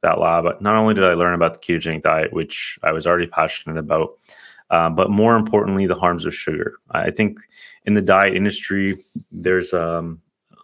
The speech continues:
a lot of different perspectives. I know that it seems like people are always arguing, at least on the internet. Um, there are some health experts that say that the ketogenic diet is the devil.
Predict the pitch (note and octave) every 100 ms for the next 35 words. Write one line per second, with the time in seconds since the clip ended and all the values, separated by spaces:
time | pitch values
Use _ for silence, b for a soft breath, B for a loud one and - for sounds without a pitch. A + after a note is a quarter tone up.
0 | _ G2 F#2+ F#2+ F#2+ G2 - F#2+ - G2+
1 | - A2+ G#2+ - b b b - F#2 F#2
2 | F#2 F#2 F2+ E2+ E2+ - F2+ - G#2 G2+
3 | F#2+ - - - _ _ - - F#2 F2
4 | - _ _ D3+ - A#2+ A2+ G2 G2 F#2
5 | F2+ G2 G#2 G#2+ A2 F2+ F2+ F2+ F2 E2+
6 | E2+ F#2 F#2 - B B B - E2+ E2
7 | D#2+ D#2+ E2 F#2+ F#2 - F#2+ F#2 - F2
8 | - F2+ - - E2+ - _ _ - -
9 | F2 E2+ E2 - - - F#2 E2+ E2 E2
10 | E2 D#2+ D#2 D#2 - - E2 G2+ F#2+ F#2+
11 | F#2+